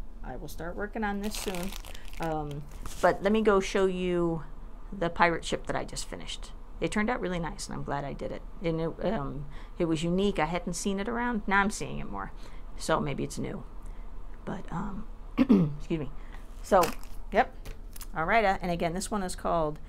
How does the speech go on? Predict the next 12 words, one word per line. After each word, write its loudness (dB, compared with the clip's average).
Share 0
the 0
Outdoors. -2
It 2
is 2
thirty 0
inches -4
by -2
twenty -4
inches -10
by -6
Chuck 0